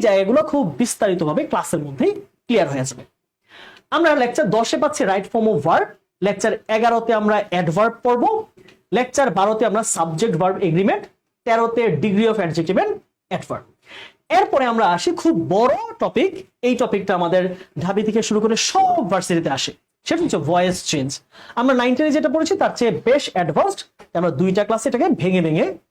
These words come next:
পড়ার চেষ্টা করব। তারপর আছে আমাদের ন্যারেশন, এরপরে আমরা আস্তে আস্তে একেবারে টপিকগুলোর দিকে আসতেছি। লেকচার সতেরোতে আমরা রিডান্ডেন্সি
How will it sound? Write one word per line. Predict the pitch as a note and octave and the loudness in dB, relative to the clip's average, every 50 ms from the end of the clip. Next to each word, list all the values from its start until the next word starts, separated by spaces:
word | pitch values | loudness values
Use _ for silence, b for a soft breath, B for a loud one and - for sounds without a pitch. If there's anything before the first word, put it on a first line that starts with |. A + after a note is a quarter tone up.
| _ _ _ | _ _ _
পড়ার | - F3 E3+ E3 E3+ | -4 -2 -2 -2 -2
চেষ্টা | - - - D#3 - | -4 -4 -6 -10 -10
করব। | C3+ C3+ - - _ _ _ _ _ _ B B B B B B B B B - | -10 -12 -14 -16 _ _ _ _ _ _ B B B B B B B B B 0
তারপর | E4 E4 E4 D#4+ | 0 2 2 2
আছে | D#4+ D#4 D4 | 2 2 2
আমাদের | C#4 C#4 B3 G#3 | 2 2 2 2
ন্যারেশন, | F#3+ F#3 G3 F#3+ - G4+ G#4 G4 - _ _ _ _ - D4+ | 2 2 0 0 0 -2 -2 -4 -6 _ _ _ _ 0 0
এরপরে | D#4+ - - - A#3+ A#3 A#3 G#3+ | 2 2 2 0 2 2 2 2
আমরা | G#3+ G#3 F#3+ F3 | 2 2 2 0
আস্তে | F3 - - D#3+ D#3 | 0 -2 -2 -2 -2
আস্তে | D#3 - - F4+ G#4 - - F#3+ | -2 -2 0 0 0 0 -2 -2
একেবারে | F3+ - F3+ F3+ F3 E3 E3+ - _ _ - | -2 0 0 0 0 -2 -4 -8 _ _ -6
টপিকগুলোর | F#3+ E3 F#3+ E3+ F#3 F3+ F3+ D#3+ | -4 -2 0 2 2 2 2 2
দিকে | D#3+ E3 D#3 | 0 0 0
আসতেছি। | D#3 - F#3 F3+ F#3 E4+ F#4+ A3 | 0 -2 -2 0 2 2 2 2
লেকচার | F3+ E3 - F#3+ F3+ - | 0 0 -2 -4 -4 -2
সতেরোতে | - F#3+ F#3 G3+ G3+ F#3+ G#3 | -4 -2 0 0 0 0 0
আমরা | G3+ G3 E3 D#3 | 0 0 0 0
রিডান্ডেন্সি | D#3 D3+ F3+ F#3 G3 G#3 G#3+ G#3 - - | 2 2 2 2 2 2 0 0 0 0